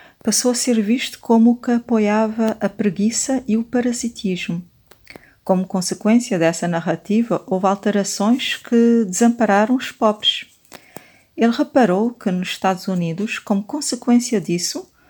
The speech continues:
dos pobres perderem os apoios sociais que antes beneficiavam, essa clientela que deixou de ser assistida aparece mais tarde no sistema penal. Num curto espaço de tempo,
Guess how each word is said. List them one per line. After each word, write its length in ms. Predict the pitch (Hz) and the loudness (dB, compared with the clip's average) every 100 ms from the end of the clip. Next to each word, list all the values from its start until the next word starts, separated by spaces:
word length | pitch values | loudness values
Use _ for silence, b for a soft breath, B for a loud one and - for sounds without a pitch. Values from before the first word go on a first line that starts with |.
| b b | b b
dos 280 | 165 185 - | -8 -6 -6
pobres 540 | - 226 196 - - - | -2 0 0 -2 -8 -6
perderem 720 | 190 170 220 240 202 160 - | -6 0 2 2 2 -4 -6
os 180 | 170 175 | -8 -4
apoios 380 | 180 - 254 - | -4 -2 -2 -2
sociais 800 | 220 214 - 190 156 151 - - _ _ _ _ _ _ _ - - - | -4 -2 0 0 -2 -4 -10 -14 _ _ _ _ _ _ _ -16 -14 0
que 140 | 226 | 4
antes 260 | 220 - 180 | 6 4 0
beneficiavam, 960 | 196 233 220 - - 160 151 175 233 B B B B - | 2 2 0 0 2 2 2 -2 -4 B B B B -2
essa 220 | 208 233 | 0 0
clientela 760 | 240 277 311 302 240 185 165 | 0 -2 0 0 4 4 4
que 160 | 165 165 | 0 0
deixou 420 | 185 202 - 233 | 0 0 0 0
de 80 | 233 | 0
ser 220 | - 202 | -2 0
assistida 800 | 190 - 175 - 226 226 165 160 - | -2 -4 -6 -4 2 2 2 -4 -4
aparece 500 | 196 220 214 202 247 | 0 2 2 2 0
mais 260 | 294 320 | 0 -2
tarde 300 | - 185 185 - | 0 2 0 0
no 100 | 226 | 0
sistema 540 | 226 233 - 240 233 240 | 0 -2 -2 4 4 4
penal. 560 | - 285 196 196 _ _ b b b b b b b | 2 2 2 0 _ _ b b b b b b b
Num 200 | - 220 | 2 2
curto 420 | 233 311 - - - | 4 -2 -4 -10 -8
espaço 600 | - - 214 202 - - | -8 -2 -2 -2 -6 -8
de 60 | |
tempo, 500 | - 165 160 202 233 | -4 -4 -4 -6 -6